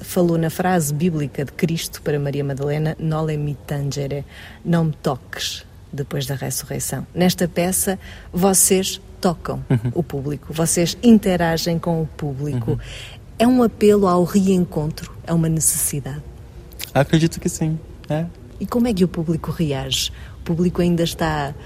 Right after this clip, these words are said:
Speaker 1: preso?
Speaker 2: Então, é, é muito diferente o público que a gente se apresentou agora em Wuppertal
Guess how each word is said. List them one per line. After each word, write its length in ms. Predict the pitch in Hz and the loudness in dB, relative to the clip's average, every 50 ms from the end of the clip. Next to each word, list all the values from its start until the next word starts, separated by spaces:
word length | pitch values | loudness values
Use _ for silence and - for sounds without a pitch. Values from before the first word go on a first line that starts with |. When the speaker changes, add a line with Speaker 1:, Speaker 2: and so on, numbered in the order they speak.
| - - - - - - | -14 -14 -14 -16 -14 -6
Speaker 1:
preso? 480 | - 165 160 160 165 170 165 - - - - - - - - - | -4 -2 0 0 0 0 0 -2 -4 -6 -12 -16 -18 -16 -4 -2
Speaker 2:
Então, 540 | 139 143 139 - 131 123 123 120 120 120 117 | -2 -2 0 0 0 2 2 0 0 -2 -2
é, 500 | 123 131 123 120 120 120 120 120 123 120 113 - - - - - - - | -2 0 0 0 0 0 0 0 -2 -2 -4 -6 -10 -16 -18 -20 -16 -4
é 80 | - | 0
muito 240 | 135 131 131 131 151 | 2 2 4 2 2
diferente 540 | 135 131 - - 139 123 123 120 120 - - | -2 -2 0 0 0 2 2 0 0 -2 -4
o 20 | |
público 720 | 120 - 123 120 120 120 117 - - 120 117 117 120 123 123 123 123 | -6 -6 -4 -2 -2 -2 -2 -2 -4 -4 -2 -4 -4 -6 -8 -10 -8
que 80 | - - | -4 -2
a 80 | 123 120 | 0 2
gente 180 | 120 123 123 | 2 2 0
se 80 | - - | 0 -4
apresentou 480 | 123 - 127 117 117 120 113 - 117 | 0 0 2 2 2 0 0 0 -2
agora 260 | 113 113 117 117 117 117 | -2 0 -2 -2 -2 -2
em 60 | 117 | -2
Wuppertal 640 | 117 117 113 - 117 113 - - 123 113 113 117 | -2 -4 -4 -4 -6 -6 -6 -8 -8 -8 -6 -8